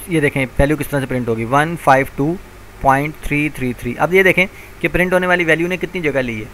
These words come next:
वन फ़ाइव टू थ्री कॉलम्स, एक point का four कॉलम्स, फिर उसके बाद three three three three, ये seven कॉलम्स यूज़ हुए हैं और total कॉलम्स हमने थे टेन और आखिरी में तीन कॉलम सबसे last में बच गए खाली। और ये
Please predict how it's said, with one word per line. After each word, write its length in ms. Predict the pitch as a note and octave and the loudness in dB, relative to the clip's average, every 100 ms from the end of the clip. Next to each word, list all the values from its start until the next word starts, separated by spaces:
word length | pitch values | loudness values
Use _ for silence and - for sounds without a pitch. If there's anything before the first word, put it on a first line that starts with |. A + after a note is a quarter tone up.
| - - C#3 | -18 -14 2
वन 180 | D#3 F3 | 2 6
फ़ाइव 260 | F3 F3 - | 8 8 6
टू 180 | F3+ F3+ - - - | 0 0 -10 -16 -2
थ्री 180 | D#3 | -2
कॉलम्स, 480 | F3 F3+ F#3 G3 - - - - - | 4 4 4 -2 -8 -12 -18 -10 -4
एक 140 | E3 - | -4 2
point 260 | D3+ D#3 D3 | 2 2 2
का 140 | C3 | 0
four 300 | - C#3 E3+ | 0 0 0
कॉलम्स, 480 | F3 E3+ E3+ F3 - - - - - - | 4 2 4 -2 -10 -14 -14 -16 -10 -2
फिर 100 | E3 | -2
उसके 160 | - | 2
बाद 120 | E3 D#3 | 0 2
three 140 | E3+ | -4
three 220 | D#3+ D3+ D3 | -4 -4 -6
three 260 | - A#2 - | -6 -6 -6
three, 140 | - D#3+ | -6 -2
ये 180 | C#3 A2+ - - | -2 -4 -10 0
seven 280 | F3 G3+ G#3+ | 2 2 4
कॉलम्स 360 | F3 F3 E3 | 4 4 0
यूज़ 200 | D3 D3 | -2 0
हुए 160 | C3 A#2+ | -2 -4
हैं 120 | C3 - - - | -8 -12 -20 -2
और 120 | D#3 E3+ | 2 4
total 260 | E3 F#3+ | 4 2
कॉलम्स 360 | F3+ E3 F3+ F3 | 2 4 4 2
हमने 200 | E3 D#3+ | 0 2
थे 140 | D#3 E3+ | 0 0
टेन 340 | - D#3+ A2+ - - - - - | 4 2 2 -8 -14 -18 -18 0
और 160 | D3 D#3 | 2 6
आखिरी 360 | D3 - E3 | 6 6 2
में 200 | D#3 D3+ - - - - - | 2 0 -2 -14 -18 -16 -2
तीन 240 | F3 G3 G3 | 2 4 6
कॉलम 300 | E3 D3+ D#3+ | 8 8 4
सबसे 280 | D#3+ - E3+ | 0 2 2
last 460 | B2+ B2+ D3 - | 6 8 8 6
में 180 | D3+ C#3 | 0 4
बच 200 | B2 - | 4 4
गए 180 | B2 A2+ | 0 0
खाली। 340 | - A2 G#2+ G#2 - - - - - - | 0 -2 -2 -10 -16 -20 -20 -20 -20 4
और 140 | F3 | 6
ये 240 | F#3+ G#3 | 8 6